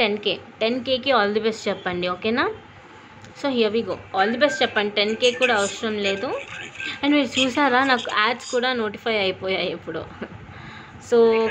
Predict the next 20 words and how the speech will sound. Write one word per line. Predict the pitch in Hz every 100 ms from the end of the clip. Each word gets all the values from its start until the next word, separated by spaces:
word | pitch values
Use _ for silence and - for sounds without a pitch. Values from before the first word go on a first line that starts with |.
| -
కావాల్సిన | 226 214 226 233 254 240
వాళ్ళు, | 226 214 247 359 494 - - - - - - - - - - - - - - -
ఆ, | 220 208 208 208 - - - - - 208
I | 220
mean, | 220 208 214
ఎవరెవరైతే | 226 240 247 240 233 - 247 247 240 - -
ఈ | 277 277 233
గివ్ | 240
అవే, | 233 208
fifth | 190 233 233 247
గివ్ | 233 233
అవే | 226
ఉంటుంది | 220 202 208 208
కదా, | 196 196 233 359 - - - - - -
so | 247
అది | 240
నేను | 240 226 226
తర్వాత | 226 220 240 262 254
పెడతాను. | 220 202 202 190 254 381 - - - - -
So, | 247 233 233